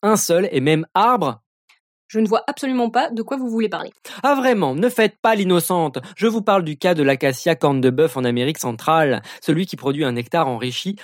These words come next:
Speaker 1: en cette drogue addictive qu'on appelle la chitinase,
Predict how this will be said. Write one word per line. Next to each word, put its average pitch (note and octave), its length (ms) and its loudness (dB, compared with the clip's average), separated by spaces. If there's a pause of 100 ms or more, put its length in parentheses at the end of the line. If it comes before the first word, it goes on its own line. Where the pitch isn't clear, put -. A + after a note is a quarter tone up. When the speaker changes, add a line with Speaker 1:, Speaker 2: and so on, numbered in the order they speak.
(120)
Speaker 1:
en C3 80 -2
cette C3+ 240 -2
drogue C#3 460 2
addictive F#3 640 -2
qu'on C3+ 180 -2
appelle D#3 440 2
la A2+ 160 -6 (200)
chitinase, C#3 800 0